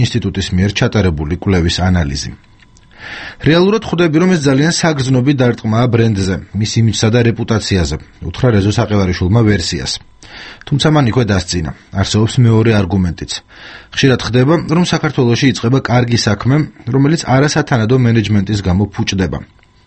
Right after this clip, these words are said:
ამის შემდეგ, ამბობს ის, ასკვნიან, რომ საქართველოს ბაზარი არ არის მზად. მაგრამ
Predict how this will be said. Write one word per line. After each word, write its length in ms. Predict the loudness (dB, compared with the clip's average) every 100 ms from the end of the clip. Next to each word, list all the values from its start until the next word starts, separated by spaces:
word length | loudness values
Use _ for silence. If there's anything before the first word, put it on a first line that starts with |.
| -2 2
ამის 160 | 2 2
შემდეგ, 260 | 2 2 -2 -6
ამბობს 360 | -2 -2 0 0
ის, 80 | -2 -4 -18 -20 -20 -6
ასკვნიან, 380 | -2 0 0 2
რომ 80 | 2 0
საქართველოს 440 | 0 0 2 2 2
ბაზარი 340 | 2 2 0 2 0
არ 80 | 2
არის 180 | 0 0 0
მზად. 300 | 2 0 -4 -14 _ -20 -20 -6 0
მაგრამ 200 | 0